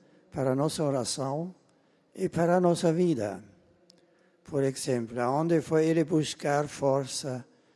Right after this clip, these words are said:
para enfrentar os seus adversários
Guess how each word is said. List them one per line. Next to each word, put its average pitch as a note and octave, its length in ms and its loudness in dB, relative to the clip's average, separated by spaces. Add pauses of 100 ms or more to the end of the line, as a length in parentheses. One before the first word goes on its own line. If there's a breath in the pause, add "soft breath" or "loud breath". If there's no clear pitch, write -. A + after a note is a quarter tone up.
para C#3 260 -4
enfrentar C#3+ 720 -4
os B2+ 140 -2
seus C#3+ 280 -4
adversários D3 960 -4